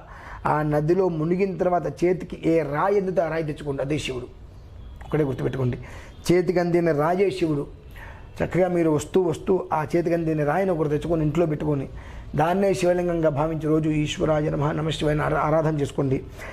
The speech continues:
అన్-, ఇవి ఆది పుష్కరాలు, అంత్య పుష్కరాలు రెండు వింటూ ఉంటాం కదా మనం.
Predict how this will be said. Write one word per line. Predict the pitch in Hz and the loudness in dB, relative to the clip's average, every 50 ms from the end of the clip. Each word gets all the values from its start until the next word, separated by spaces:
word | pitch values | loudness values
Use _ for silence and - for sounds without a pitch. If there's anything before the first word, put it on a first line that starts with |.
| - - - - - - - - - | -14 -14 -16 -16 -14 -14 -8 -2 0
అన్-, | 170 190 208 - - - | 0 0 0 -4 -2 2
ఇవి | 170 190 190 196 | 2 4 4 4
ఆది | 170 180 190 180 220 | 2 2 2 2 2
పుష్కరాలు, | 190 196 - - - 208 202 196 196 208 196 | 2 0 -2 0 0 0 2 2 2 2 2
అంత్య | 185 175 151 190 | 0 0 0 -2
పుష్కరాలు | 190 185 180 - - 208 185 190 185 196 190 180 | 0 0 -2 -2 0 0 2 2 2 2 2 2
రెండు | 180 180 180 175 | 2 2 2 2
వింటూ | 180 175 156 180 | 0 2 2 0
ఉంటాం | 196 190 165 180 175 180 | 0 2 2 0 0 2
కదా | 175 175 | 2 2
మనం. | 175 180 196 214 240 | 2 2 2 0 -2